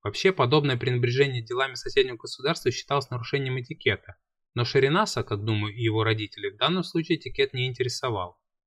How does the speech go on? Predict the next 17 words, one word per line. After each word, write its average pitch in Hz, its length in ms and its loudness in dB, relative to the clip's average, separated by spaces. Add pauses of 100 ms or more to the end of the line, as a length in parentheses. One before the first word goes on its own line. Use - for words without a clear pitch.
(140)
Подозреваю, 120 600 4
если 120 240 2
бы 117 120 2
мы 120 120 0
с - 80 -6
Эльзой 120 240 0
не 117 100 -2
дружили, 135 400 -2
дракон 127 420 -4
отделалась 135 440 2
бы 123 160 -2
каким-нибудь 127 540 -8
поздравительным 117 560 -4
письмом 156 400 -2
или 117 120 0
чем-то - 320 -6
подобным. 98 540 -2